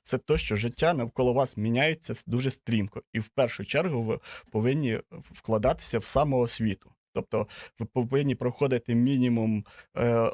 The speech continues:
якийсь один курс кібергігієни, кібербезпеки та, а, або захисту інформації для початківців, для цих в, там, місяць, в квартал.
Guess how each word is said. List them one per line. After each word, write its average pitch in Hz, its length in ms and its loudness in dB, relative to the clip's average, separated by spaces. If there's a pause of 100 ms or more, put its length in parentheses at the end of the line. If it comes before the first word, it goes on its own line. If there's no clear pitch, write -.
якийсь 120 380 -2
один 127 260 2
курс 131 380 -2
кібергігієни, 123 880 0
кібербезпеки 120 1000 -2
та, 113 240 -2
а, 113 360 0 (280)
або 117 320 2
захисту 117 540 -2
інформації 135 960 -4
для 113 440 -2 (160)
початківців, 131 720 -2
для 107 180 0
цих 143 280 -4
в, 117 500 0
там, - 140 -10
місяць, 107 540 -2
в - 160 -20
квартал. - 480 0